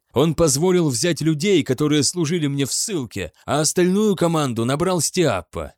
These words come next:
Они саксы, конечно, но зато достаточно хорошо умеют грести». «Стиаппа сказал, что он здесь для того, чтобы тебя сторожить», сообщил я. «Стиаппа!»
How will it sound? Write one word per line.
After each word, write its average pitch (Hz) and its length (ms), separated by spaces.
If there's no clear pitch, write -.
Они 202 240
саксы, 214 440
конечно, 117 640
но 151 140
зато 180 260
достаточно 185 640
хорошо 170 420
умеют 143 360
грести». 107 600
«Стиаппа 165 520
сказал, 147 480
что 156 220
он 160 100
здесь 123 280
для 143 140
того, 151 240
чтобы 139 260
тебя 143 200
сторожить», 127 760
сообщил 123 600
я. 78 360
«Стиаппа!» 147 920